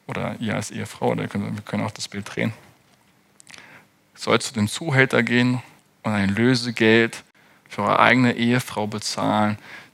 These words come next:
die dort im Bordell gearbeitet hat. Er soll sie wieder lieben. Und das drückt Gottes Gnade und seine unendliche Liebe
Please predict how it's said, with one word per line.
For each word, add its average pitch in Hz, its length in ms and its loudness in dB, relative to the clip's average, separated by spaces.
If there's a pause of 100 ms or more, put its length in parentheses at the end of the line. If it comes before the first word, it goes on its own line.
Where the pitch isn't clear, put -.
die 104 320 -2 (460)
dort 107 360 0
im 104 100 -2
Bordell 101 400 0
gearbeitet 101 680 -2
hat. - 240 -6 (2000)
Er 107 100 2
soll 110 160 4
sie 113 140 0
wieder 107 160 4
lieben. 104 400 -2 (2750)
Und 107 160 -2
das - 160 -4
drückt - 400 -4
Gottes 110 400 0
Gnade 113 460 4
und 110 120 2
seine 107 220 2
unendliche 113 600 0
Liebe 101 480 -2